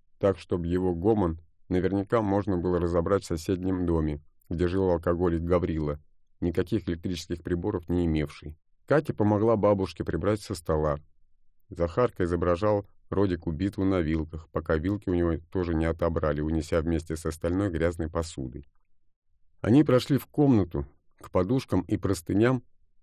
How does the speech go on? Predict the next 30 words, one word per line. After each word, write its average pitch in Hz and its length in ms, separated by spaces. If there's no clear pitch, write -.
имеющим 135 520
в 101 80
деревне 117 420
всегда 104 340
еле 101 320
слышный, 92 580
но 147 160
приятный, 117 640
чуть - 260
кислый 113 420
вкус - 360
затхлости 90 800
от 87 120
больших 98 400
сундуков, 101 680
обилие 87 420
ткани, 98 500
долго 139 320
лежавшей 90 500
в 78 80
душной 90 360
тесноте. 82 640
Захарке 110 540
достался 110 540
диван. 95 520
Он 104 200
дождался, 101 500
пока 90 320
выключат 82 460
свет, 110 300